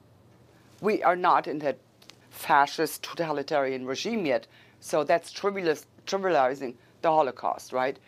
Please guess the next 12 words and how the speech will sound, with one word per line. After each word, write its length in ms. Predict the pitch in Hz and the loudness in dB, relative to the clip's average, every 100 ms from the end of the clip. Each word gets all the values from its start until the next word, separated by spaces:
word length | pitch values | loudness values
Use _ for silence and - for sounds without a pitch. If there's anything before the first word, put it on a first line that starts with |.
| - _ - | -20 _ -4
No, 240 | 151 - _ - | -2 -2 _ -4
I, 100 | - 131 | 0 2
I, 280 | 151 - | 0 -2
I'm, 100 | 147 - | -4 -2
I'm 180 | 143 139 _ - | -4 -6 _ -4
terribly 260 | 180 170 | 0 0
sorry, 280 | 160 170 175 - | 0 0 0 0
I 100 | 170 | -2
will 200 | 151 160 | 0 -2
not 240 | 156 143 | -2 -4
go 180 | - 131 | -2 0
there, 280 | 147 180 | 2 0